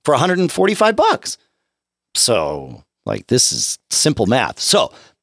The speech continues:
let's talk about the differences between these, uh, these processors here, because I think, I think this is where it gets interesting. So there, there are options, right? The I three,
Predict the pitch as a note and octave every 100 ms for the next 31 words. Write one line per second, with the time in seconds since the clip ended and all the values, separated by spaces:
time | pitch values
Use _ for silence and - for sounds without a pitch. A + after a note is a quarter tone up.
0 | - A#3+ G#3 - - F#3+ F3+ D#3+ C3 -
1 | G#2 B2 - G#2+ F#2+ D2+ - F#2 - G2+
2 | F2+ E2+ - _ G#2 F2+ D#2+ - - _
3 | E2 A1 G1+ G1+ _ _ - F2 - -
4 | F2+ F2+ - - C2+ - D2+ G1+ - _
5 | _ _ _ _ _ - G2+ A#2+ B2 A2+
6 | D3+ C#3+ - - _ _ A#2 C#3+ C3+ C3+
7 | A2+ A#2 B2+ G2+ G2+ A2+ F#2+ - D#2 -
8 | E3 C3 - - - _ _ _ - A#2+
9 | - D#3+ - C#3+ D3 D#3 D#3 C#3+ - C2
10 | - G2+ A2+ A#2+ - G#2+ A#2 B2 D3 F#3
11 | G#3+ G#3+